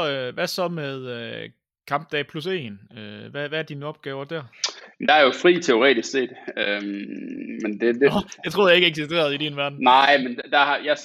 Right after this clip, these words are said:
Speaker 2: forbereder evaluering, øh, og det er evaluering på klip, og så på, på data primært. Øhm, så jeg ser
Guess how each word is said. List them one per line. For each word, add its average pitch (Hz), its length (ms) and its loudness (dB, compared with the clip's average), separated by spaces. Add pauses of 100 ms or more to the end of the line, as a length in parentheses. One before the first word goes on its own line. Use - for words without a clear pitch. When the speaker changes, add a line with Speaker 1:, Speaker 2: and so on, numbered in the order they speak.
Speaker 2:
forbereder 135 500 -2
evaluering, 131 600 -2
øh, 107 540 -8
og 104 100 -8
det 131 60 -6
er 117 60 -4 (160)
evaluering 120 560 -4
på 117 80 -6 (420)
klip, 165 160 -2 (420)
og 107 140 -8
så 117 180 -6
på, 107 380 -4
på 113 60 -4
data 120 380 0 (420)
primært. 120 420 -2 (580)
Øhm, 98 760 -8
så - 340 -2
jeg 123 140 6
ser 123 380 4